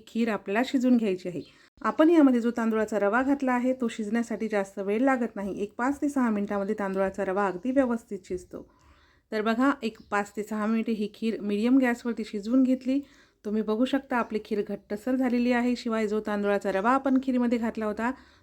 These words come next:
तो मस्त असा शिजलेला आहे. अशा पद्धतीने तांदूळाचा रवा शिजला की आपण जी काजू आणि तांदूळाची पेस्ट केलेली आहे ती पेस्ट आता आपण यामध्ये टाकूया.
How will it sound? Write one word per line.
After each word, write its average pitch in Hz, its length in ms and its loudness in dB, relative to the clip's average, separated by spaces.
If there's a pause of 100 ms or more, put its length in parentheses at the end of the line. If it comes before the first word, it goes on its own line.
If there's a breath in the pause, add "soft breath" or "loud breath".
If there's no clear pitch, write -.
(140)
तो 233 80 -2
मस्त 220 400 -4
असा 233 320 -2
शिजलेला 226 480 -2
आहे. 170 180 -6 (500 soft breath)
अशा 214 260 2
पद्धतीने 247 560 0
तांदूळाचा 208 540 -2
रवा 196 280 0
शिजला 247 400 0
की 214 140 -6
आपण 202 300 0
जी 220 100 -2
काजू 214 600 2
आणि 208 280 -4
तांदूळाची 202 400 -2
पेस्ट 247 440 -4
केलेली 254 240 2
आहे 226 240 0
ती 240 100 -4
पेस्ट 240 360 -2
आता 202 160 -2
आपण 196 220 -6
यामध्ये 190 380 -4
टाकूया. 226 400 -4